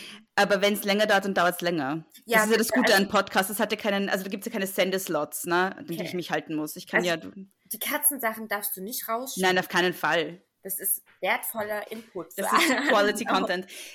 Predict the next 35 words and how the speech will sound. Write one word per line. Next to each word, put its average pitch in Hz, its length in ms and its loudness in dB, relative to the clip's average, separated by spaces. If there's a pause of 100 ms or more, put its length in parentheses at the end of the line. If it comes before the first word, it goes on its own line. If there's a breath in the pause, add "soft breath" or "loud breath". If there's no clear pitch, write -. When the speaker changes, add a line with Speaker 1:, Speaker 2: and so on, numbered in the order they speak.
Speaker 1:
Nein, 208 240 4
nein, 190 160 4
nein, 190 80 4
ich 196 80 0
werd 208 180 2
das, 240 140 -4
ich, - 340 -6
also 214 160 2
ich 233 160 0
schneide 202 400 2
normalerweise 190 460 2
sehr 196 220 -4
wenig 175 260 -4
aus. 160 120 -2
Das - 120 -12
sind 190 120 -6
Sachen 175 220 -8
dabei, 156 220 -2
wo - 20 -2
ich 160 120 -4
wirklich 170 200 -6
das - 80 -16
Gefühl - 240 -14
habe, 165 80 -10
das 156 120 -10
ist 160 100 -16
jetzt - 120 -16
irgendwie 156 200 -8
langweilig 156 480 -6
oder 151 240 -8
wir 156 140 -4
plaudern 156 440 -2
nur 151 100 -2
mehr 151 180 -2
über 147 100 -4